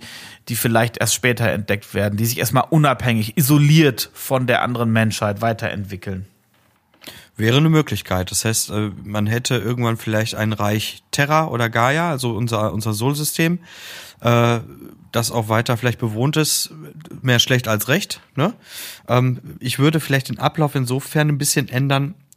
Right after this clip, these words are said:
Speaker 2: als dass man sagt, äh, mit der Forschung der Warp-Technologie hat man schon vorher gewonnen und Teil der Technologie wandert schon in die, in die Segelschiffe, damit man dort auch irgendwann in ferner Zukunft einen Progress in dieser Technik hat,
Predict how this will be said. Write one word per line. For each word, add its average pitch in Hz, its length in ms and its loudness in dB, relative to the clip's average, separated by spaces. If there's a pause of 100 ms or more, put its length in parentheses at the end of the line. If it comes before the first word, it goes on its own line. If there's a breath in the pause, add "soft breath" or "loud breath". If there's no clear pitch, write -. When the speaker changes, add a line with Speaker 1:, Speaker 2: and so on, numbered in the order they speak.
(100)
Speaker 2:
als 120 260 -2
dass 120 320 0
man 120 240 2
sagt, 113 480 2
äh, 117 160 0
mit 107 300 -6
der 104 240 -2
Forschung 131 500 0
der 113 140 0
Warp-Technologie 117 640 -2
hat 117 80 -4
man 117 100 -2
schon 107 160 -6
vorher 147 320 4
gewonnen 113 320 0 (320 loud breath)
und 107 160 -2
Teil 123 140 2
der 131 100 -2
Technologie 120 760 0
wandert 120 340 2
schon 107 260 2
in 104 200 0
die, 101 280 0 (380 loud breath)
in 113 140 2
die 110 100 2
Segelschiffe, 113 680 2
damit 117 340 0
man 110 360 0
dort 117 240 2
auch 113 260 0
irgendwann 107 460 2
in 101 100 2
ferner 107 320 0
Zukunft 107 380 -4
einen 101 120 -2
Progress 98 400 0
in 104 80 2
dieser 90 200 0
Technik 90 360 -4
hat, - 140 -4